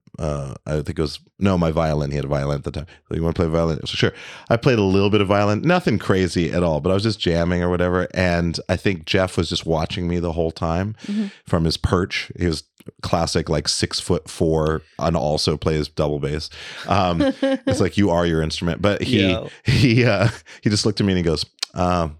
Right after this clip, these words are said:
Speaker 1: you're one of those." And I knew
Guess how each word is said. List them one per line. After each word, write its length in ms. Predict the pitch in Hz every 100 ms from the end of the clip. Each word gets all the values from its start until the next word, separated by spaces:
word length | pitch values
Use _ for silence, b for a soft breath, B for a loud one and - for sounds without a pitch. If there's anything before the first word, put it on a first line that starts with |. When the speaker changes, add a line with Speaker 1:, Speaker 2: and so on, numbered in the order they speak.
| _ _ _ - _ -
Speaker 1:
you're 140 | -
one 100 | 80
of 80 | 76
those." 420 | 76 73 73 - - _ b b b b b b b b _ -
And 200 | 95 95
I 200 | 98 95
knew 800 | 87 92 101 101 98 92 82